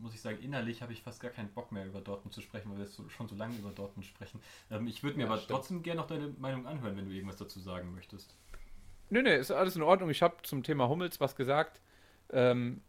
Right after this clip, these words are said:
Speaker 2: möchte nochmal zu Hummels sagen, dass ich, äh, finde, er ist ein sehr verdienter Spieler. Ich habe mich auch gefreut, dass er nochmal zurück nach Dortmund gekommen ist. Ist auch von den, von den Interviews her und so weiter, die er so gibt, finde ich den klasse Typ und auch Kommunikation am Feld, auch mit dem gegnerischen Spielern, das muss man auch mal sagen,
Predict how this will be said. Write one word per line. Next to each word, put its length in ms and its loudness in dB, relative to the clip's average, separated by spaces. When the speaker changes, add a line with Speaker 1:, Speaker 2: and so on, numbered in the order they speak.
Speaker 2:
möchte 260 -4
nochmal 380 8
zu 140 6
Hummels 280 4
sagen, 260 8
dass 140 2
ich, 260 -2
äh, 220 4
finde, 260 4
er 60 4
ist 120 0
ein 120 -4
sehr 160 8
verdienter 400 6
Spieler. 460 2
Ich 80 6
habe 100 10
mich 140 4
auch 80 4
gefreut, 380 6
dass 100 -2
er 80 4
nochmal 240 -2
zurück 220 0
nach 120 -2
Dortmund 340 0
gekommen 360 2
ist. 260 -4
Ist 180 0
auch 280 2
von 180 2
den, 340 -2
von 160 -2
den 120 0
Interviews 500 6
her 160 6
und 80 0
so 80 2
weiter, 240 4
die 80 0
er 100 6
so 140 -2
gibt, 220 -2
finde 160 0
ich 40 -4
den 420 0
klasse 320 4
Typ 260 4
und 120 -2
auch 160 4
Kommunikation 720 6
am 140 2
Feld, 440 8
auch 220 8
mit 140 2
dem 80 2
gegnerischen 540 2
Spielern, 360 0
das 160 -2
muss 140 0
man 140 0
auch 100 0
mal 140 2
sagen, 320 4